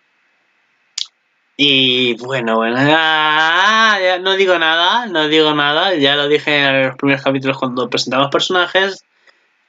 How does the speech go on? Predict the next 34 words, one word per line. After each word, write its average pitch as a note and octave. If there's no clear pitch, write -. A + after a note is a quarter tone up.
pero C3+
voy C3+
a D#3
echarle D3
un C#3
ojo, D3+
pero D3+
no F3
digo C3
nada C3+
de C#3
quién C#3
es C3
esta C3
mujer. A#2
Solo E3
sabe, F3+
solo D#3
sabemos F3
de C#3
que C#3
el C3+
senpai, D3
eh, C3
le A#2+
conoce. G#2+
En C3+
fin, F3+
pues A#2+
la B2+
vemos B2
seria B2
esta A#2+
mujer. C3+